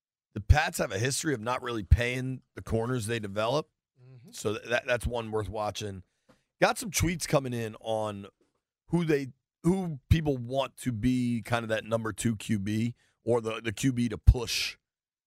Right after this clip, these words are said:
Speaker 1: Howell, whatever you wanna phrase it as. I think Andy Dalton would make a lot of sense. I heard from some folks in Indy that Andy Dalton would make sense because you,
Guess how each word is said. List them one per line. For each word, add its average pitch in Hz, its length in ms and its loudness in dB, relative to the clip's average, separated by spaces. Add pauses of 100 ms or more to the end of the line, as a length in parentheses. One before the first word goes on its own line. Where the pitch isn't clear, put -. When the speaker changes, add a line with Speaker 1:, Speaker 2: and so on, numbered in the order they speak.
Speaker 1:
Howell, 120 440 2
whatever 131 260 0
you 147 100 0
wanna 123 160 -4
phrase 110 400 -4
it 120 100 -4
as. 120 400 -2 (720)
I 143 120 8
think 214 160 0
Andy 170 200 -2
Dalton 135 380 0
would 131 100 -2
make 135 180 -2
a 135 60 -6
lot 131 160 -2
of 123 60 -8
sense. 139 260 -4
I 127 120 0
heard 113 280 -2
from 120 100 -4
some 110 160 -6
folks 117 480 -2
in 104 160 -6
Indy 123 320 -2
that 110 180 -4 (500)
Andy 120 220 -4
Dalton 120 300 -2
would 120 80 -6
make 117 220 -2
sense 120 340 -4 (400)
because 151 160 0
you, 170 220 -2